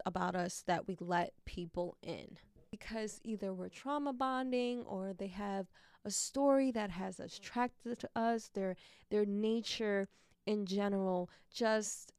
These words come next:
was like, "Hey, I wanna be this person's friend." Later on t-, into the relationships, you start to see these signs. You start to see that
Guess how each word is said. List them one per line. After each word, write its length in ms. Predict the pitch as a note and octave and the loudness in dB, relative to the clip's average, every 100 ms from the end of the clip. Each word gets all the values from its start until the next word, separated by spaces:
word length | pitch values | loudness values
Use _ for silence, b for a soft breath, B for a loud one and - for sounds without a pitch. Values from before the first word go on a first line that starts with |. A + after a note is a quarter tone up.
| _ | _
was 240 | G3+ G3 - | -6 -6 -4
like, 200 | G3+ F#3+ | -4 -2
"Hey, 380 | - A#3 C4 G#3 | -2 2 4 4
I 120 | F#3 | 0
wanna 260 | F#3 G3 | 0 0
be 180 | F#3+ F#3 | 0 2
this 200 | F3 F3+ | 2 2
person's 420 | - E3 - E3 | 0 0 -2 -8
friend." 460 | - - - - F3 - - - - - - - - | -10 -8 -8 -10 -16 -18 -20 -20 -20 -20 -20 -18 -4
Later 380 | B3 C#4+ F#4 - | 6 10 12 12
on 240 | A3+ A3 A3 | 8 8 6
t-, 140 | - - - | 0 -6 0
into 440 | G3+ G3+ - G3+ | 2 2 0 2
the 120 | F#3 | 2
relationships, 840 | F3+ F#3 F#3 F#3 F#3+ - F#3+ - F#3+ | 0 0 0 -2 -4 0 0 -2 -6
you 100 | F3+ | -6
start 460 | - B3 A#3+ B3 | 0 8 10 8
to 140 | - A#3 | 2 -6
see 500 | - - F#3+ F#3+ F#3 B B B B B | -6 -6 -4 -2 -4 B B B B B
these 240 | G3+ F#3+ | 0 2
signs. 880 | - - G#3+ A3 A3 G#3+ G#3+ G#3+ - b b b | 4 6 6 6 6 6 4 0 -6 b b b
You 100 | G3 | -2
start 400 | - - G#3 G#3 | 0 4 4 4
to 120 | G#3+ | -2
see 400 | - - F#3+ F#3+ | -4 -4 -2 -2
that 420 | F3 G3 - - | -2 0 0 -2